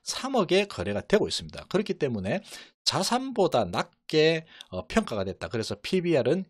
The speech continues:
영점오 배다. 순자산 가치는 영점오 배다. 이렇게, 어, 보면 되겠습니다. 어, 그러나 이 부분도,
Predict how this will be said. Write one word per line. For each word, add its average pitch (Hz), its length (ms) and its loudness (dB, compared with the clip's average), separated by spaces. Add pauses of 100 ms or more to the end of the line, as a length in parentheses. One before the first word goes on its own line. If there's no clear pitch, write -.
(240)
영점오 113 580 0
배다. 98 440 -4
순자산 156 500 0
가치는 117 480 -2
영점오 104 360 -2
배다. 87 220 -8
이렇게, 180 580 -4 (260)
어, 87 220 -8
보면 143 300 2
되겠습니다. 82 580 -10 (460)
어, 107 260 2
그러나 196 360 4
이 214 260 0
부분도, 143 640 -2